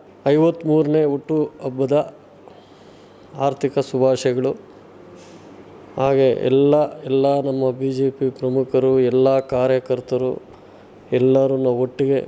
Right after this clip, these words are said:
ಬರುವಂಥ ದಿನಗಳಲ್ಲಿ ಇನ್ನೂ ಬಿ ಜೆ ಪಿ ಹೆಚ್ಚಿನ ರೀತಿಯಲ್ಲಿ ಬಲಪಡಿಸಿ, ನಮಗೆ ಏನು ನಮ್ಮ ಕೇಂದ್ರದಲ್ಲಿ ನಮ್ಮದೇ ಆದಂಥ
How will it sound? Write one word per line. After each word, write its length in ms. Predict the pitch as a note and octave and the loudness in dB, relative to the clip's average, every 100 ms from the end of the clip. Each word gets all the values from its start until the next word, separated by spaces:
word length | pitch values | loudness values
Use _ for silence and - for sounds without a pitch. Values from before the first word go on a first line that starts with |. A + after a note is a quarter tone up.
| - | -4
ಬರುವಂಥ 400 | B2+ C3+ C3 C3 C3 B2+ | -2 0 -2 0 0 2
ದಿನಗಳಲ್ಲಿ 460 | C3 C3 B2+ B2+ | 2 2 2 2
ಇನ್ನೂ 220 | B2+ C3 B2+ | 2 0 0
ಬಿ 100 | B2+ | -2
ಜೆ 140 | B2+ C3 | 0 0
ಪಿ 140 | C3 A#2+ | 0 -2
ಹೆಚ್ಚಿನ 260 | A#2+ C3+ B2+ C3 | -2 -4 0 -2
ರೀತಿಯಲ್ಲಿ 460 | B2+ C3 B2+ B2 C3 | 0 0 0 0 -2
ಬಲಪಡಿಸಿ, 560 | B2+ C3 C3 B2 D3 C#3 - - - - - - - - C3 | -2 0 -4 -4 -2 -4 -6 -20 -20 -20 -20 -20 -20 -6 0
ನಮಗೆ 400 | B2 C3 C3+ B2+ A#2+ B2 - C3+ | 2 2 2 2 0 -8 -2 0
ಏನು 140 | C#3 B2+ | 2 2
ನಮ್ಮ 120 | B2+ | 0
ಕೇಂದ್ರದಲ್ಲಿ 680 | - C#3 C#3 C3 C3 C3 C#3 C3 - - - - - - C3+ | 0 0 0 -2 -2 0 0 -2 -12 -20 -20 -20 -20 -6 -2
ನಮ್ಮದೇ 280 | C3 C#3 C#3 | 2 2 2
ಆದಂಥ 280 | C3+ C3 | 2 0